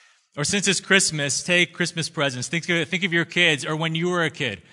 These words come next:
I remember when I was a kid, there were so many things that I wanted so badly, and I was like, "If only I get this, then I will be happy for the rest of my life."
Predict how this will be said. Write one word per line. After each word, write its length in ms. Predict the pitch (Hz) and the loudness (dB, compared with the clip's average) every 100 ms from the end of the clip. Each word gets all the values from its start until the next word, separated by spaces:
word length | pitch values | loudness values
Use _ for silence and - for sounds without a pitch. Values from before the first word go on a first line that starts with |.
| - | 2
I 60 | 175 | 4
remember 380 | 190 196 196 190 | 4 2 2 2
when 100 | 165 | 2
I 100 | 160 | 2
was 100 | 175 | 2
a 40 | |
kid, 140 | 170 175 | -2 -2
there 80 | |
were 20 | 156 | 0
so 160 | 196 | 0
many 160 | 185 185 | 0 0
things 200 | 190 156 | 0 0
that 120 | 160 | 2
I 120 | 147 | 2
wanted 500 | 143 135 139 160 156 | 2 2 2 4 2
so 320 | - - 156 | 0 0 0
badly, 500 | 165 143 143 143 131 | 2 4 4 2 -2
and 100 | 131 | -4
I 60 | 131 | -4
was 100 | 135 | -4
like, 120 | 123 | -6
"If 100 | 113 | -8
only 260 | 151 175 170 | -6 -2 -2
I 120 | 143 | -2
get 280 | 139 151 - | -2 -4 -2
this, 320 | 143 180 - - - | -2 0 -2 -4 -2
then 100 | 139 | 4
I 60 | 147 | 6
will 80 | |
be 100 | 147 | 4
happy 320 | 131 143 151 151 | 4 4 4 0
for 140 | 156 | -4
the 80 | 135 | -2
rest 240 | 139 135 | 0 0
of 80 | 147 | 0
my 100 | 127 | 0
life." 480 | 120 147 101 - | 4 4 2 -4